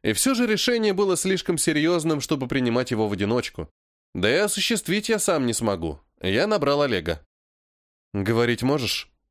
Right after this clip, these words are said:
"Как раз от Лихолетова вышел", — ответил он. "И как результаты?" "Не телефонный разговор". "У меня тоже такой появился". "Проблема с документами?" — забеспокоился он.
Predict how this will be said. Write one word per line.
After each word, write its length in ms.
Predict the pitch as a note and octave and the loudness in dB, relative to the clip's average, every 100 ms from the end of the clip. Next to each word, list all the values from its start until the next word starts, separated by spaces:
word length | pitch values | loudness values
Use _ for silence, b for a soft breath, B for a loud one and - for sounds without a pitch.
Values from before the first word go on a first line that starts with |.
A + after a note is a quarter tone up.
| _ _ _ _ - | _ _ _ _ -2
"Как 220 | F#3 F3 | -2 2
раз 200 | E3+ E3 | 0 0
от 120 | F3 | 0
Лихолетова 580 | F3 F#3 E3 B2+ D3 C3 | 0 2 2 2 2 0
вышел", — 340 | A#2 - D2 _ _ _ _ - | 0 -4 -8 _ _ _ _ -2
ответил 500 | A#2+ G#2+ A2 C3+ G#2+ | 0 0 -2 0 -2
он. 200 | D#2 - _ _ _ _ _ - | -4 -8 _ _ _ _ _ -2
"И 160 | A#2+ | 0
как 220 | A#2+ A#2+ A2+ | 2 0 2
результаты?" 600 | A2+ G#2 F#2 A2+ C#3+ B2 _ _ _ _ _ _ - | 0 0 0 -2 -2 -10 _ _ _ _ _ _ -6
"Не 400 | C3+ F3 A3 A3 | -2 0 0 2
телефонный 540 | A3+ A3+ A#3 G#3+ F3 | 2 2 2 2 2
разговор". 600 | D#3 C3+ D#3+ A#2+ D#2+ - _ _ _ _ _ _ _ | 2 2 2 0 -2 -8 _ _ _ _ _ _ _
"У 140 | - | -2
меня 260 | A#2+ B2 B2+ | 0 2 2
тоже 260 | C3+ A2 - | 2 0 0
такой 220 | G2 F2+ | -2 0
появился". 680 | F2+ E2+ D#2+ D#2+ - E2+ - _ _ _ _ _ - | 0 -2 0 -2 -4 -10 -16 _ _ _ _ _ -2
"Проблема 460 | C3+ C3 C#3+ D3+ | 0 2 2 2
с 40 | C3 | 0
документами?" — 680 | D3+ D#3+ F#3+ A3 A#3 A3+ - _ _ - | 0 2 2 2 0 0 -2 _ _ -6
забеспокоился 840 | A2+ A#2 A2+ - A2+ A2 G#2+ - | -2 0 0 -2 0 0 0 0
он. 200 | G#2 G2 | 0 -2